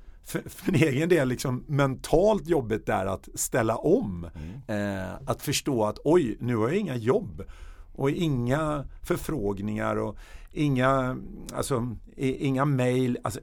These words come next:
Speaker 1: ingenting. Det bara dog som
Speaker 2: Mm.
Speaker 1: ett, föll ihop som ett korthus.
Speaker 2: Och, och det här tror jag väldigt många människor känner igen sig på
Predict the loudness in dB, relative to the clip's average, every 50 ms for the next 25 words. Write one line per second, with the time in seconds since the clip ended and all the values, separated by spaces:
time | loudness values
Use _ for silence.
0 | -12 -8 -2 0 2 2 2 2 2 2 2 0 2 0 0 0 0 2 2 2
1 | 0 -2 -4 -2 2 4 4 4 2 -2 -10 -12 -12 -14 -8 -4 -2 0 0 -2
2 | -2 -6 -10 -18 -18 -18 -18 -18 -16 -10 -6 -4 -2 0 0 0 0 -2 -2 -2
3 | -2 -2 -2 -4 -6 -6 -6 -6 -6 -6 -6 -4 -6 -6 -6 -6 -6 -6 -6 -6
4 | -6 -6 -8 -6 0 2 4 4 6 6 8 8 8 8 6 6 6 6 6 8
5 | 8 8 8 6 6 6 6 6 4 4 4 4 4 4 4 4 4 2 2 2
6 | 0 0 0 -2 -4 -4 -6 -4 -2 0 0 2 2 2 2 0 0 -2 -4 -4
7 | 0 2 4 4 4 2